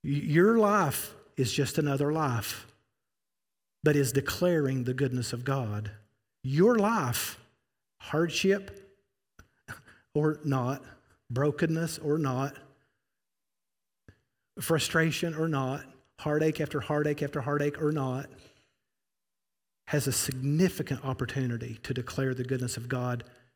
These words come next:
to the generations that follow you, in addition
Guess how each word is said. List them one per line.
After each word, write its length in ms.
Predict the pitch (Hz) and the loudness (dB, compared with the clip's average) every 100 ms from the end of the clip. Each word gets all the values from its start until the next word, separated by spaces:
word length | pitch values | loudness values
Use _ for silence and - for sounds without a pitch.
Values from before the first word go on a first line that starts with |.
| _ _ _ - | _ _ _ -6
to 100 | 123 | -2
the 100 | 120 | -2
generations 680 | 123 123 123 123 - 120 | -2 -2 -2 -4 -4 -6
that 140 | 104 - | -6 -8
follow 300 | 123 123 123 | -6 -4 -4
you, 260 | 120 117 110 _ _ _ _ _ _ _ _ - | -6 -10 -14 _ _ _ _ _ _ _ _ -2
in 140 | 170 160 | 2 4
addition 540 | 151 196 - 127 92 | 6 4 4 -6 -8